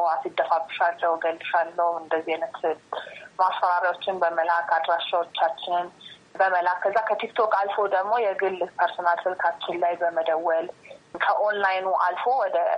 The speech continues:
በአካል እየተከታተሉ የመኪና ታርጋችንን ፎቶ እያነሱ "እዚህ ቦታ ትገኛለሽ፣ እዛ ቦታ ትገኛለሽ" እያሉ እስከ መላክ የደረሱበት እና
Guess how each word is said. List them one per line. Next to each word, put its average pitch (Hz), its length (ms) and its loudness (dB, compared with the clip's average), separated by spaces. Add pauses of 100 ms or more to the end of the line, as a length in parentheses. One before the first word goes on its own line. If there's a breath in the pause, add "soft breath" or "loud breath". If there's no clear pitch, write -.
በአካል 175 480 0 (320)
እየተከታተሉ 180 720 -2
የመኪና 175 500 -4
ታርጋችንን 165 640 0
ፎቶ 170 240 -2
እያነሱ 175 500 -4
"እዚህ 165 220 -6
ቦታ 165 280 -2
ትገኛለሽ፣ 170 760 -4
እዛ 170 140 -6 (100)
ቦታ 170 260 -2
ትገኛለሽ" 170 640 -6
እያሉ 180 300 -2 (140)
እስከ - 180 -4 (100)
መላክ 185 300 0
የደረሱበት 175 720 0
እና 196 160 0